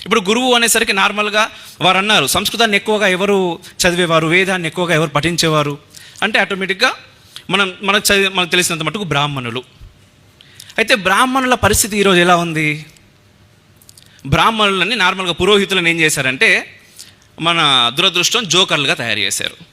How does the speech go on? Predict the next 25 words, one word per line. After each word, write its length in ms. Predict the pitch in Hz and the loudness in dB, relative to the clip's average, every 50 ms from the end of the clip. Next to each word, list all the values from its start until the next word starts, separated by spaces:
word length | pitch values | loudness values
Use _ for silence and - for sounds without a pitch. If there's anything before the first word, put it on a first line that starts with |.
| _ _ _ _ _ _ - - - - - - | _ _ _ _ _ _ -20 -20 -16 -8 -2 -2
అర్చకులని, 540 | 175 - - - 247 220 233 226 214 180 156 | -2 0 2 0 0 2 2 0 0 0 0
దేవాలయాల్లో 600 | 151 180 214 226 220 214 208 202 202 202 196 202 | 2 2 2 4 4 4 4 2 2 2 0 0
ఉండే 140 | 196 175 | 0 0
అర్చకులను 440 | 139 139 143 - 220 202 214 214 196 | 0 0 0 -2 -2 -2 0 -2 0
ఎలా 140 | 185 185 180 | 2 0 0
తయారు 260 | 165 175 165 165 156 | 2 2 0 2 2
చేశారంటే, 500 | 160 156 147 156 143 139 147 175 240 254 - - - - 127 | 0 0 0 -2 -2 -4 -2 -4 -4 -4 -6 -12 -18 -12 -4
దోపిడీదారులు 800 | 117 170 185 208 - 214 214 196 196 160 139 131 120 117 110 101 | 2 4 4 4 4 4 2 2 2 0 0 -4 -6 -6 -8 -10
వాళ్ళు. 240 | 95 101 92 - - _ _ _ _ _ - - - - - - - | -12 -12 -14 -18 -20 _ _ _ _ _ -20 -20 -20 -20 -14 -8 -4
అక్కడ 180 | 139 - 202 196 | -2 -2 0 0
మనం 200 | 196 196 185 175 | 2 2 2 4
లోపలికి 320 | 202 233 226 240 226 196 | 2 2 2 0 0 2
వెళ్ళగానే 340 | 208 208 220 214 220 220 214 | 2 2 2 2 0 0 0
ఉంటుంది, 300 | 202 202 196 185 190 180 | -2 -4 -4 -4 -6 -4
అక్కడ 160 | 175 202 175 | -4 -2 0
ఏదో 200 | 180 202 226 220 | 0 2 2 0
మనం 300 | 190 190 175 156 135 110 - - - - - | -2 -2 -4 -4 -6 -6 -10 -16 -16 -8 -4
అమ్మవారినో 540 | - 175 196 220 214 214 202 190 202 226 233 | -2 -2 0 2 2 2 2 2 0 -2 0
లేకపోతే 280 | 214 208 196 208 202 175 | 0 0 0 0 0 0
అయ్యగారినో 580 | 175 196 214 202 214 202 196 202 190 190 220 | 2 2 2 2 2 0 0 -2 -4 -4 -4
వెళ్ళి 260 | 208 165 180 202 202 185 | -2 -2 -2 0 -2 -2
మొక్కుదామని 600 | 147 147 180 185 - - 240 240 233 220 214 208 | -4 -6 -8 -6 -2 2 2 4 4 2 0 -2
చెప్పేసి 220 | 196 185 190 160 | -2 -4 -4 -2
గుళ్ళోకి 300 | 151 180 202 214 202 175 | 0 0 2 2 2 2
పోతే, 380 | 151 139 - 123 135 175 214 | 0 -2 0 2 2 2 0